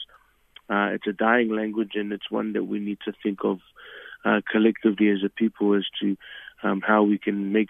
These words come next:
sure that Tokelau language survives and thrives, uh, for the future generation of Tokelau.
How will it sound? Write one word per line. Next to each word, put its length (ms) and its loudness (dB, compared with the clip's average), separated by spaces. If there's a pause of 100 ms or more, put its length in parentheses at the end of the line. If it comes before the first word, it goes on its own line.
(120)
sure 180 2
that 140 -2
Tokelau 400 4
language 320 -2 (100)
survives 520 0 (560)
and 160 -10 (100)
thrives, 420 4 (500)
uh, 120 0 (100)
for 140 0
the 140 -2
future 320 -2
generation 500 -2
of 80 -6
Tokelau. 380 -2